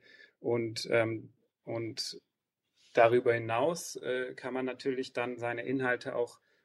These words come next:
monetarisieren und, ähm, da bieten wir ganz viele verschiedene Tools an, wie du das machen kannst. Also du kannst zum Beispiel,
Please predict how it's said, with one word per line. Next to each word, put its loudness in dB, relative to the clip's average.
monetarisieren 2
und, -8
ähm, -4
da -2
bieten -4
wir 0
ganz 0
viele 0
verschiedene -2
Tools 0
an, -2
wie -2
du -4
das -8
machen -4
kannst. -6
Also -8
du -14
kannst -6
zum -4
Beispiel, 2